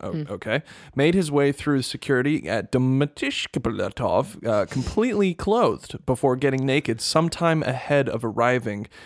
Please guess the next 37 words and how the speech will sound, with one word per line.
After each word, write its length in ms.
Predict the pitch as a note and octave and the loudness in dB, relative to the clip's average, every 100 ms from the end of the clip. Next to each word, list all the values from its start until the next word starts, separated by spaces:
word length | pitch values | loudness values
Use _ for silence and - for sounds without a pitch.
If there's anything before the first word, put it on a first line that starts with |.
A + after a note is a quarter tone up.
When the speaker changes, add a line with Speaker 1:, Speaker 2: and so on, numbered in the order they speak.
| - - | -20 -10
Speaker 1:
at 120 | - | -6
the 80 | A#2+ | -2
boarding 380 | B2 C#3 C#3 G2 | 2 2 2 -2
gate. 260 | C2 B1 - - - - | -6 -10 -12 -18 -16 0
So 280 | D#3 C3+ - | 2 2 0
he 100 | C#3+ | 2
wasn't 220 | E3+ G3+ E3+ | 4 6 4
even 100 | C#3 | 4
at 200 | B2+ G#2+ | 2 0
the, 160 | A#2+ - | -2 -4
the, 400 | - A#2 F#2+ E2+ - - | -6 0 2 0 -4 -2
he 80 | |
wasn't 200 | C3 C3 | 0 4
even 100 | C3 | 4
at 80 | A#2 | 2
the 80 | F#2+ | 0
gate. 400 | A#2+ G#2 - - _ | 0 0 -2 -10 _
Speaker 2:
Yeah. 340 | E3+ F#3 F3 D#3 | 4 6 8 8
Speaker 1:
He 60 | |
was 120 | C#3 B2 | 6 2
past 400 | - F#3 A#3 - | 2 2 2 -2
security. 600 | - D#3 G#2+ F2 A#2 - _ _ _ - | 0 2 2 2 -2 -6 _ _ _ 2
Speaker 2:
Yeah. 320 | E3+ E3+ D#3 - - - _ - | 6 6 4 -4 -20 -20 _ -4
Speaker 1:
Then 180 | C3 E3 | 2 2
he 60 | |
took 140 | F#3 F3 | 2 2
his 100 | D#3+ | 0
clothes 280 | - A#2 G2+ | 2 2 2
off, 360 | E2 B2 - - _ _ - | 0 -2 -6 -20 _ _ -2
and 180 | A#2+ A#2 | 0 2
then 180 | B2+ | 2
he 100 | C3+ | 4
got 220 | A#2+ A2 G2 | 2 2 0
to 60 | |
the 80 | G2 | -6
gate. 300 | - D#2 A1 | -4 -4 -6
Speaker 2:
<laughs> 60 | - | -14